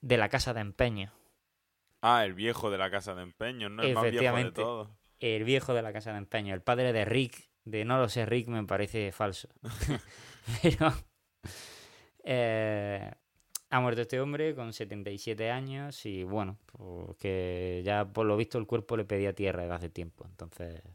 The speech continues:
Speaker 2: Nadie lo
Speaker 1: no ha sido tampoco
Speaker 2: intentó empeñarse
Speaker 1: una
Speaker 2: y nadie lo
Speaker 1: sorpresa.
Speaker 2: ofreció nada, ¿no?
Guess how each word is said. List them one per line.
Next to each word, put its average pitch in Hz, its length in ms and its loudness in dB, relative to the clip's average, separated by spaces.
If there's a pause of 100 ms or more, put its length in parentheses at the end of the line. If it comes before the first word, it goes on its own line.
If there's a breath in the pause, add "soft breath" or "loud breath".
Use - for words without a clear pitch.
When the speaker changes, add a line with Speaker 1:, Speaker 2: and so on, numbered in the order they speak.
(200)
Speaker 2:
Nadie 113 320 4
lo 107 80 6
Speaker 1:
no 101 60 0
ha 101 40 0
sido 101 160 -2
tampoco 104 480 0
Speaker 2:
intentó 98 200 6
empeñarse 110 560 2
Speaker 1:
una 104 80 4
Speaker 2:
y - 20 4
nadie 101 100 4
lo 101 80 4
Speaker 1:
sorpresa. 98 120 0
Speaker 2:
ofreció 90 220 -4
nada, 90 280 -2
¿no? 107 140 -8